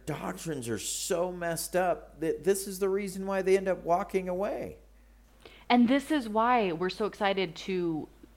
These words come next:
Speaker 2: and have asked our friends to come on and do this as a podcast with us, because literally every time, I mean, this is over the past couple of years that they're like, "No, you guys have no idea what it's like." They, they control all of Reading. Like,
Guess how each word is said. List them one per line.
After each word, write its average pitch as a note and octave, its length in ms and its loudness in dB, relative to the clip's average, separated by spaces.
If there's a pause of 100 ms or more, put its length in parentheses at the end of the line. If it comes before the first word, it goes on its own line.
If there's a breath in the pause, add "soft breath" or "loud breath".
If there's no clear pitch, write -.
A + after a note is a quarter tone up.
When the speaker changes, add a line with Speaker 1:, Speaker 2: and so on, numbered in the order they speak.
(120)
Speaker 2:
and F3+ 160 4
have F#3 140 2
asked F#3+ 320 8
our F3 100 6
friends D#3+ 440 0
to G#3+ 200 -2
come F3 240 -2
on E3 220 4
and D#3+ 240 -2
do E3+ 100 -2
this E3+ 240 -6
as D#3 120 -6
a D3+ 40 -2
podcast D#3 600 0
with F3 280 -2
us, D3+ 140 4 (100)
because E3 320 0 (380 loud breath)
literally G3 540 6 (100)
every G#3 420 4
time, D#3+ 600 0
I F#3+ 100 6
mean, G3+ 140 2
this A3+ 180 2
is G#3 60 -2
over E3+ 220 4
the D#3+ 80 0
past E3+ 240 4
couple - 200 -4
of D3 60 -2
years D#3+ 380 -2
that D#3+ 120 -2
they're D#3+ 160 0
like, D3 320 2
"No, D#3+ 220 0
you C#3+ 160 -2
guys D3+ 220 -2
have C#3+ 120 -4
no D3 420 0
idea C#3+ 520 0
what D3+ 240 0
it's - 240 -4
like." C#3+ 460 2 (720 loud breath)
They, D#3+ 440 2
they D#3 160 0
control D#3+ 920 0
all C#3+ 260 2
of C3+ 100 -10 (120)
Reading. C3 380 -4
Like, D3+ 280 -8